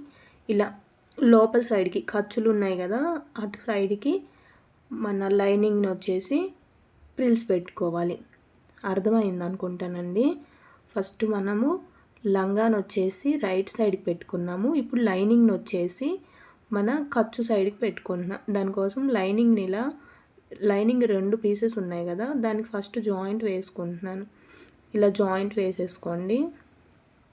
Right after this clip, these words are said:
లైనింగ్ని అయితే జాయింట్ వేసుకున్నాక ఇప్పుడు బాడీకి ఖర్చు సైడ్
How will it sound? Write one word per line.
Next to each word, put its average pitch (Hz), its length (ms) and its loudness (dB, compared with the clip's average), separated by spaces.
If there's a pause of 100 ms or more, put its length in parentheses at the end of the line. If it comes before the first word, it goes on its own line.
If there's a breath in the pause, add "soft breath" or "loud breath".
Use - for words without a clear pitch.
(480)
లైనింగ్ని 202 460 2
అయితే 196 260 0 (640 loud breath)
జాయింట్ 202 440 4
వేసుకున్నాక 190 640 -2 (100)
ఇప్పుడు 226 340 2 (100)
బాడీకి 196 560 2 (760 loud breath)
ఖర్చు 208 340 0
సైడ్ 190 340 0